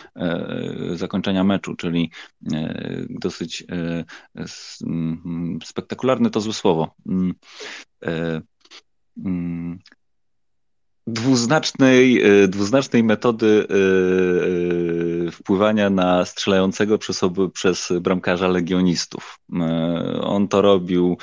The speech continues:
robił takie dziwne miny, wystawiał język, e, r-, stroił miny do, do strzelających piłkarzy, żeby ich, żeby ich rozproszyć i, i, i wybić z rytmu. Mm, nie wiem, co się,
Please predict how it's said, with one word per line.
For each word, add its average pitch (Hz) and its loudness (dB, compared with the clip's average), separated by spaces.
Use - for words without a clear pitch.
robił 92 2
takie - -8
dziwne 90 0
miny, 101 6
wystawiał 85 0
język, 90 -2
e, 82 -4
r-, 80 0
stroił 85 2
miny 87 2
do, 80 2
do 82 -4
strzelających 80 -6
piłkarzy, 98 0
żeby 87 0
ich, 82 -2
żeby 82 -2
ich 80 -6
rozproszyć - -4
i, - -8
i, 82 -2
i 82 -4
wybić 85 -4
z 92 -8
rytmu. 113 2
Mm, 80 -2
nie 87 0
wiem, 76 -2
co - -10
się, - -8